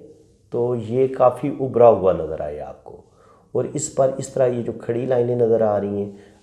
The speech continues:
अगर ये होंगी तो ये बहुत अच्छा साइन है। ये तो खैर मैं आपको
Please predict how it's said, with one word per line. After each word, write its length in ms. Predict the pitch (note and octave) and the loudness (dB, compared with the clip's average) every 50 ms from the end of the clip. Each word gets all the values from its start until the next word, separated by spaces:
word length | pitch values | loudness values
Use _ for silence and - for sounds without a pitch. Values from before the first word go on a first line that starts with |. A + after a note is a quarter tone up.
| - | -10
अगर 260 | A2+ G2+ G2+ - A#2+ | -10 -8 -6 -4 -4
ये 240 | G#2+ G2+ G2+ G#2+ A#2 | -4 -4 -6 -4 -2
होंगी 260 | A#2+ A2+ G2+ F#2+ F#2+ | 0 0 -2 -2 -4
तो 120 | G2 - G#2 | -6 -6 -6
ये 180 | G2 F#2+ G2 F#2 E2 - - | -4 -4 -4 -6 -6 -6 -6
बहुत 220 | - F#2+ F#2 - - | -4 -4 -4 -4 -6
अच्छा 240 | E2+ - - - D#2 | -8 -10 -10 -14 -14
साइन 320 | - - D#2+ D2+ D#2+ D#2 | -12 -12 -14 -14 -14 -14
है। 100 | D#2+ F2 | -12 -10
ये 120 | F#2 A2+ | -8 -8
तो 100 | - C3 | -6 -6
खैर 160 | A#2+ B2+ B2 B2 | -6 -6 -6 -6
मैं 120 | A#2+ A2+ | -6 -8
आपको 300 | A2+ G#2+ - - A2+ A2 | -8 -8 -8 -6 -6 -6